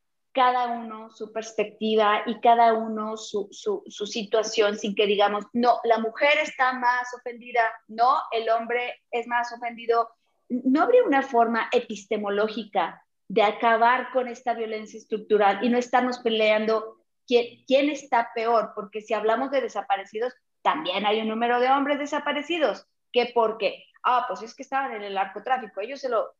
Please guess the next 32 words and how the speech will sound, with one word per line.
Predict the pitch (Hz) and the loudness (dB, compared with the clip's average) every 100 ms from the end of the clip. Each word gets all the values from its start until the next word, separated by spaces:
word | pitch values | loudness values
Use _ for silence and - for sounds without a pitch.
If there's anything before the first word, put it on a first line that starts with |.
| _ | _
de | 196 | -4
verdad, | 202 208 220 262 - | -4 0 0 0 -2
o | - | -4
sea, | 220 196 175 - _ _ | 2 2 2 -6 _ _
eh, | - - _ _ _ - | -20 -20 _ _ _ -2
la | 226 220 | 2 2
mujer | 220 269 302 294 | 0 -4 -2 0
puede | 277 285 269 | 0 2 0
dedicarse | 240 226 - 233 233 247 254 - | -2 -4 -2 -2 -2 -6 -6 -2
a, | 196 | -2
a, | - 190 | 0 -2
a, | - 196 190 185 - 185 | 0 -2 -2 -2 -6 -6
a, | 180 - _ - | -6 -14 _ -4
a | 202 | -2
vender | 214 214 240 | -2 0 0
ciertas | 240 262 262 294 285 | 2 2 2 -2 -4
cosas | - 381 381 415 - | -2 -2 0 -4 -6
y | - 240 - _ | -6 -6 -6 _
está | 202 196 - 185 | -2 -2 0 2
bien, | 208 277 285 - _ | 4 2 -2 -16 _
el | 220 220 | 0 2
hombre | 233 277 | 2 2
puede | 311 311 | 2 2
dedicarse | 294 269 262 262 | 2 -2 -6 -4
a | 262 | -6
vender | 247 247 254 | -6 -4 -4
esto | 262 - 269 - | -4 -4 -6 -6
y | 226 - | -10 -6
está | 202 - 226 | -8 0 0
mal. | 240 247 285 285 - _ _ _ | 4 4 2 -4 -14 _ _ _
Eh, | 214 - - | -4 -4 -6
eh, | 214 208 202 | -2 -2 -4